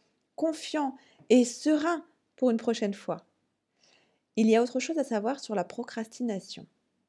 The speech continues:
Elle n'est pas un trait de caractère. Cela ne fait pas partie de votre personnalité. Et là est le secret. C'est en fait simplement une habitude. Et qui dit habitude, dit possibilité de changer.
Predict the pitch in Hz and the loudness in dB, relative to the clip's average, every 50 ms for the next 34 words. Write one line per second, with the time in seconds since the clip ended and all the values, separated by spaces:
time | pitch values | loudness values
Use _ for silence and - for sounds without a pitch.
0 | _ _ _ _ - 185 185 185 180 180 262 302 311 277 233 214 - - - 247 | _ _ _ _ -4 -2 -2 -2 0 2 2 0 2 0 -4 -6 -6 -4 -4 -4
1 | 247 226 208 202 - - 190 190 233 254 254 - - 175 151 151 - - _ _ | -2 -2 -4 -6 -6 -8 -6 -4 -4 -6 -6 -4 -4 -4 -4 -4 -8 -16 _ _
2 | _ _ _ _ _ _ _ _ _ - - 208 190 180 190 196 196 220 175 - | _ _ _ _ _ _ _ _ _ -4 -2 0 0 0 0 -2 0 -2 0 2
3 | 185 180 185 180 180 - - 214 190 180 170 170 165 - - - 165 - - 214 | 0 0 0 -2 -6 -4 -6 -4 -4 -2 -2 -4 -4 -4 -6 -10 -8 -4 -2 -2
4 | 220 226 - 226 202 185 185 190 170 - - 302 403 403 - - - - - - | -2 -2 -2 -4 -2 -2 -2 -4 -4 -2 0 0 0 -2 -4 -14 -16 -18 -18 -20
5 | _ _ _ _ - 214 214 254 311 294 262 254 254 254 269 254 - - 302 330 | _ _ _ _ 2 4 6 8 8 8 6 6 4 2 0 -2 -2 0 0 0
6 | 320 - - _ _ _ _ _ _ _ _ - - - 226 - 226 220 220 247 | 0 -2 -6 _ _ _ _ _ _ _ _ -14 -8 -6 -2 -2 -2 2 2 0
7 | 233 - - 262 254 - 262 233 262 330 - - - 220 220 220 269 269 277 285 | 0 0 -4 -4 -2 0 0 0 0 0 -2 -2 -2 0 2 2 2 2 2 -2
8 | 285 - - 330 320 269 226 190 196 - _ _ _ _ _ _ _ _ _ _ | -4 0 0 0 0 0 -2 -4 -6 -8 _ _ _ _ _ _ _ _ _ _
9 | _ _ _ - - 262 - - 359 349 311 294 269 240 190 180 165 - 269 370 | _ _ _ -4 -4 -2 6 6 6 6 8 6 6 6 6 2 -4 0 2 4
10 | 392 440 - - _ _ _ _ _ _ _ - 202 185 202 226 196 196 220 220 | 4 4 2 -2 _ _ _ _ _ _ _ -8 -4 0 0 0 2 2 2 2
11 | - 185 151 151 139 147 139 - - 196 285 330 320 320 254 220 190 175 170 156 | 0 -6 -6 -4 -4 -6 -4 -2 0 2 2 2 2 0 -2 -2 -4 -2 -4 -4
12 | 151 165 208 | -4 -6 -8